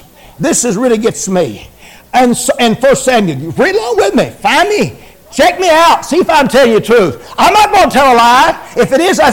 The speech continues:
Lord forbid, then God forgive me if I do. I won't do that. I love you. But First Samuel twenty-eight chapter.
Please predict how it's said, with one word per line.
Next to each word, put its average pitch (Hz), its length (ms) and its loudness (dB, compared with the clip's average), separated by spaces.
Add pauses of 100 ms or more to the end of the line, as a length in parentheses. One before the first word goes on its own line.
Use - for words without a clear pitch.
(100)
Lord 320 300 4
forbid, 254 480 0
then 214 180 -4
God 339 240 0
forgive 339 360 0
me 294 80 2
if 247 100 0
I 208 180 2
do. 320 340 2 (220)
I 302 200 4
won't 294 260 0
do 415 160 2
that. 220 280 2
I 226 140 2
love 320 320 2
you. 202 180 -2 (300)
But 208 200 -2
First 285 320 -2
Samuel 240 340 0
twenty-eight 220 400 0
chapter. - 480 -6